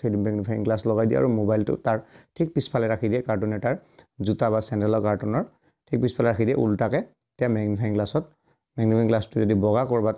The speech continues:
ৱালত লগাই দিয়ে বা কাপোৰত লগাই দিয়ে, আপোনালোকে ধুনীয়াকৈ প্ৰজেক্ট কৰি পেলাই কিবা এটা বস্তু দেখাব পাৰিব। বা প্ৰজেক্টৰ আপোনালোকে দেখিছে বোলে স্কুলবিলাকত গোল এটা থাকে, কম্পিউটাৰ বা লেপটপত যোগ কৰি পেলাই সেইখিনি বস্তু পেলাই পেলাই, আহ, ক'ৰবাত ৱাল বা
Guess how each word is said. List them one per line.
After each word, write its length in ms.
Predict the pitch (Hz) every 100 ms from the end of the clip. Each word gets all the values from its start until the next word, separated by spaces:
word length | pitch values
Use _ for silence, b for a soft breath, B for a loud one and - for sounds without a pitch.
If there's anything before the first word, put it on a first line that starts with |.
| - 120
ৱালত 340 | 107 107 107
লগাই 200 | 113 101
দিয়ে 120 | 104 107
বা 80 |
কাপোৰত 320 | 107 98 107 104
লগাই 160 | 98 107
দিয়ে, 100 | 135
আপোনালোকে 240 | 117 113
ধুনীয়াকৈ 360 | 101 98 101 -
প্ৰজেক্ট 400 | - 110 104 -
কৰি 260 | - 113 107
পেলাই 200 | 110 147
কিবা 160 | 131 110
এটা 120 | 113
বস্তু 180 | 98 -
দেখাব 260 | - 113 104 101
পাৰিব। 220 | 107 101 - B B B B -
বা 120 | 120
প্ৰজেক্টৰ 360 | 127 127 120 131
আপোনালোকে 300 | 123 120 113
দেখিছে 380 | 110 101 110 123
বোলে 160 | 117 123 113
স্কুলবিলাকত 640 | - 120 110 113 107 151 - _ b b _ -
গোল 200 | 101 117
এটা 160 | 113 117
থাকে, 240 | 107 107 160
কম্পিউটাৰ 420 | 123 107 104 113 104
বা 100 | 110
লেপটপত 420 | 107 - 101 104
যোগ 140 | 104
কৰি 180 | - 104
পেলাই 180 | 104 127
সেইখিনি 280 | 147 120 107
বস্তু 220 | 101 98 170
পেলাই 360 | - 113 107
পেলাই, 200 | 104 127 208 _ _ b b _ -
আহ, 160 | 113 104
ক'ৰবাত 260 | 107 123
ৱাল 280 | 113 107 107
বা 120 | 101